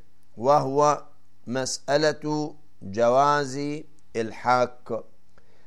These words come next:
قبل أن نتعرض لمسألة جواز الحاك وبيا-، جواز الحاك وبيان هذا الفرع، لا بأس بذكر مقدمة نبين فيها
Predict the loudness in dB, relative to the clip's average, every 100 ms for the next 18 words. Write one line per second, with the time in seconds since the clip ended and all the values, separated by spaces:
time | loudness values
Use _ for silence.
0 | -14 6 8 8 4 4 2 0 0 4
1 | 4 4 4 2 0 -4 -4 -4 0 4
2 | 2 2 -4 2 4 6 4 4 0 -2
3 | -2 -2 0 -4 -6 -10 -10 -14 -14 -2
4 | 2 6 6 6 6 4 8 8 8 2
5 | 0 -4 -2 0 0 0 -8 -8 -8 -14
6 | -14 -6 0 2 2 0 0 0 -2 -2
7 | -2 2 0 0 0 0 0 -4 -12 -14
8 | -14 -14 -12 4 6 8 4 2 0 -4
9 | -2 -4 -6 -4 -4 -4 -4 -2 -2 -4
10 | -2 -2 -2 -4 -4 -4 -6 -12 -16 -16
11 | -16 -14 -4 -2 4 4 4 0 0 -2
12 | -4 -4 0 2 2